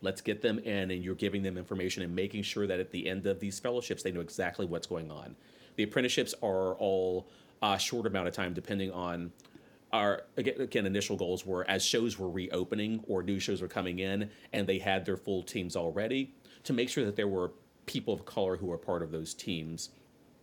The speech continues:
And so whether it's being a part of a show from the end of rehearsals through opening night, some lasting longer, uh, the first of those was Company. Now we've done it with upwards of, uh, twelve to fifteen shows. We have people who are,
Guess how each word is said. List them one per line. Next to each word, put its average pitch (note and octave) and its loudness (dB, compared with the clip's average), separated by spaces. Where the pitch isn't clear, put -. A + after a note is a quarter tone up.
And G2 2
so G2 4
whether F#2+ 2
it's - 0
being G2 2
a F#2+ 4
part G2+ 2
of F#2 0
a F#2+ 2
show F#2 2
from F2+ -2
the G#2 -2
end G#2 0
of F#2 0
rehearsals G2 0
through F#2 -4
opening F#2 -2
night, F2+ -2
some F2+ 0
lasting F2 -2
longer, F2 -2
uh, F2 0
the G2+ -6
first G2+ 0
of F2 -4
those F2 -2
was E2+ -4
Company. F2 -4
Now F2 -2
we've E2+ -4
done F2 -2
it F2 -6
with E2+ -2
upwards G2 0
of, E2 -2
uh, F2+ 2
twelve G2 -2
to F2+ -6
fifteen F#2+ -2
shows. F2 0
We E2+ 0
have E2 -6
people F2 -4
who E2+ -2
are, E2+ 0